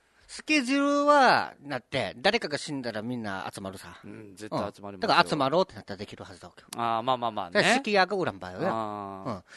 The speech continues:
Speaker 2: だから、
Speaker 1: く-、おじいやったらばよ。
Speaker 2: はいはいはい。
Speaker 1: あんそこと。
Speaker 2: はい。
Speaker 1: おじいが集まりなさい、あらん、あん、ぬんでか。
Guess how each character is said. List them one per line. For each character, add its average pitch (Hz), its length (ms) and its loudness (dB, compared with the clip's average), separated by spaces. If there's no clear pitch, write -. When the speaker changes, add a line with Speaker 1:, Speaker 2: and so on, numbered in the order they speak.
Speaker 2:
だ 120 80 -6
か 117 140 -4
ら、 104 260 -4
Speaker 1:
く-、 - 40 -4
お 262 60 2
じ 285 200 2
い - 20 4
や 285 80 6
っ - 20 -4
た 143 100 -6
ら - 60 -8
ば - 140 -14
よ。 - 80 -18
Speaker 2:
は 135 140 0
い - 20 4
は 101 60 0
い 101 40 -10
は 107 120 -8
い。 - 120 -14
Speaker 1:
あ 147 80 0
ん 147 60 -4
そ 123 80 -6
こ 113 80 -10
と。 - 200 -16
Speaker 2:
は 101 180 -8
い。 82 180 -20
Speaker 1:
お 214 100 8
じ 214 220 0
い 226 40 -4
が - 120 -2
集 - 120 -8
ま 151 120 0
り 147 80 -2
な 139 140 -4
さ 151 140 -2
い、 147 200 -4
あ 127 120 -8
ら 113 100 -4
ん、 104 220 -14
あ 123 100 -6
ん、 104 220 -12
ぬ 135 120 -6
ん - 40 -8
で 104 80 -12
か。 92 100 -14